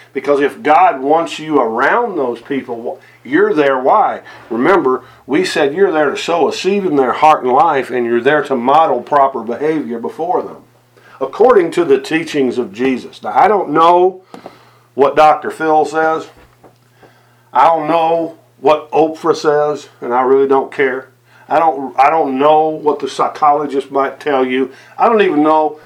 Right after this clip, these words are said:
what some of your favorite modern preachers are gonna tell you, but I know what Jesus taught.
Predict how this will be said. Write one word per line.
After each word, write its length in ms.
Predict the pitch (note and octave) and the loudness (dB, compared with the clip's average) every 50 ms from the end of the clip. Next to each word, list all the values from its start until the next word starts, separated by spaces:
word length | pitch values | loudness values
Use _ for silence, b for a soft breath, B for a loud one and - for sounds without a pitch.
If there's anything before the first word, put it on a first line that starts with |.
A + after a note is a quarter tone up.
| B B B | B B B
what 220 | B D3+ E3 D#3 | B -2 -2 -2
some 340 | - - - G3+ G3 F#3+ F3 | -2 -6 -2 0 0 2 2
of 60 | D#3 | 0
your 240 | C#3 C#3+ E3 E3+ D#3+ | 0 0 0 -2 -2
favorite 520 | - - E3 D#3+ D#3+ E3 D#3 D#3+ D3+ - - | -4 -4 -4 -2 0 0 0 0 -2 -4 -6
modern 540 | A#2 A#2+ B2+ C3+ D3 D3 D3 C#3+ C#3 C3 | -4 0 2 2 2 2 2 0 -4 -6
preachers 560 | A2 - - E3 E3 D#3 D#3 - B2+ A2 G2 A2 | -6 -6 -4 -2 -2 -2 -2 -4 -8 -6 -6 -8
are 60 | G#2+ | -8
gonna 240 | G2 G#2+ G#2 G2 F2+ | -6 -6 -6 -6 -6
tell 280 | - - A#2 G#2 G2 | -6 -4 -4 -4 -4
you, 140 | G#2 G2+ G#2 | -6 -10 -8
but 140 | G2+ A2+ A#2+ | -4 0 0
I 160 | C#3+ F#3 D3+ | 2 2 0
know 320 | C#3+ C#3 D3 F3 F#3 - | 0 0 2 2 2 2
what 240 | - G#2+ F#2+ F2+ - | 0 -2 -6 -10 -12
Jesus 420 | G#2 A2 C3 C3+ A#2+ G2+ - - - | -8 -6 -6 -6 -6 -8 -12 -18 -14
taught. 340 | - - - F2+ F2 - | -12 -10 -10 -10 -12 -14